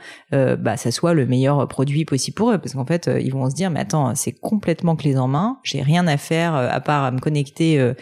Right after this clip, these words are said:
une fois par semaine pendant quinze minutes.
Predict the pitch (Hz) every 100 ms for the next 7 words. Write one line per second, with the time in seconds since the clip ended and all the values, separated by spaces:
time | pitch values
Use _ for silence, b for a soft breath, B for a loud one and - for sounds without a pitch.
0 | B B B 143 143 165 147 - 160 156
1 | 160 147 123 127 127 139 165 147 143 151
2 | 226 -